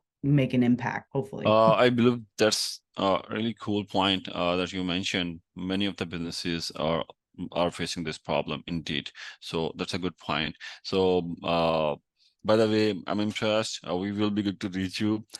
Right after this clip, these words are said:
Speaker 2: and maybe you can help us as well. <laughs> So,
Speaker 1: Yeah, happy
Speaker 2: uh,
Speaker 1: to.
Speaker 2: <laughs> we're interested. <laughs> Uh, another hand, uh, is there any advice you can, uh, give to the,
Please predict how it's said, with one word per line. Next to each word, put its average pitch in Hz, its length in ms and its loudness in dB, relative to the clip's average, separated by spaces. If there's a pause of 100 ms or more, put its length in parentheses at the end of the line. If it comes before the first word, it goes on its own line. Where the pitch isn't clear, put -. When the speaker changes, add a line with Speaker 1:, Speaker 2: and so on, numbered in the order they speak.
(120)
Speaker 2:
and 90 280 0
maybe 101 280 0
you 101 120 0
can 110 160 0
help 104 300 0
us 98 180 0
as 98 220 4
well. 113 280 6 (300)
<laughs> 143 120 4 (760)
So, - 420 2 (120)
Speaker 1:
Yeah, 196 160 6 (100)
happy 220 340 6
Speaker 2:
uh, 143 160 8
Speaker 1:
to. 175 220 6 (600)
Speaker 2:
<laughs> 185 300 6
we're 147 200 4
interested. 139 600 -2
<laughs> 233 60 0 (1120)
Uh, 123 140 -2 (180)
another 170 320 0
hand, 170 280 -4
uh, 123 260 2
is 139 140 -4
there 156 160 -4
any 131 240 -4
advice 113 640 0
you 107 180 -10
can, 107 380 -2 (920)
uh, 92 380 2
give 92 200 -4
to - 80 -10
the, 90 360 -2